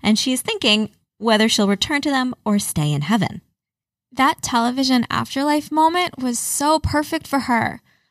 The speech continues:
Speaker 2: One of my favorite other T V moments, though, is when Malka goes to Shoshana's bedside. As her friend commits suicide, they watch the news together. Another cool moment is when Malka takes it into her own hands to go to the beach in Tel Aviv.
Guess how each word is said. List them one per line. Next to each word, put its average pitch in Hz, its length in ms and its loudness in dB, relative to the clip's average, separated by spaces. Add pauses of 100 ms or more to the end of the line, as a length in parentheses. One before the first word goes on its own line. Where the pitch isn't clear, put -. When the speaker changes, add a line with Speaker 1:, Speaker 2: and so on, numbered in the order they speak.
(120)
Speaker 2:
One 269 200 0
of 320 120 0
my 262 160 2
favorite 247 680 -2
other 254 280 2
T 311 200 -4
V 320 120 -2
moments, 320 400 -2
though, 349 280 2
is 254 180 -2
when 254 160 4
Malka 240 380 2
goes 233 320 0
to 262 120 -4
Shoshana's 233 680 0
bedside. 277 580 0 (500)
As 262 140 2
her - 140 0
friend 302 400 0
commits 269 340 -2
suicide, 294 840 0
they 269 100 -2
watch 269 320 2
the 320 140 -2
news 269 320 2
together. - 500 -4 (640)
Another 247 380 2
cool 370 180 -2
moment 269 420 4
is 254 160 -2
when 254 160 2
Malka 233 320 0
takes - 380 -4
it 311 80 -4
into 302 220 -2
her 285 240 -2 (120)
own 269 180 2
hands 254 360 0
to 247 120 -6
go 233 120 -4
to 240 100 -2
the 226 140 -4
beach 254 340 -6
in 220 120 -4
Tel 233 280 -2
Aviv. - 360 -8